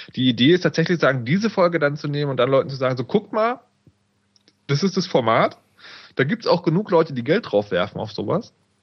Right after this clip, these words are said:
Ähm, wir haben das nämlich crowdfinanziert. Und, ähm, äh, da, wenn man das ausbaut, kann, könnte man tatsächlich was Regelmäßiges machen. Und, ähm, ja, in so einem Radio, was, äh,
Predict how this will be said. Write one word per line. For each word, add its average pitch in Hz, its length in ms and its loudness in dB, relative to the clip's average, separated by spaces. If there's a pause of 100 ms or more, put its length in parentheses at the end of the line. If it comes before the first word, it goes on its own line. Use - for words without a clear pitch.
(320)
Ähm, 110 160 -2
wir 123 60 0
haben 139 80 2
das - 120 2
nämlich 117 220 -4
crowdfinanziert. 127 680 -2 (960)
Und, 127 320 0
ähm, 120 300 0
äh, 78 340 -6 (340)
da, 117 360 2 (260)
wenn 120 180 0
man 117 120 -2
das 110 100 -2
ausbaut, 123 560 0
kann, 120 300 -4
könnte 117 180 0
man 113 120 2
tatsächlich 117 280 0
was - 140 -6
Regelmäßiges 123 560 0
machen. 127 340 0
Und, 113 400 -2
ähm, 107 400 0 (580)
ja, 123 100 6
in 110 40 -2
so 113 80 0
einem 113 120 2
Radio, 120 340 2
was, 131 240 -2
äh, 50 300 -10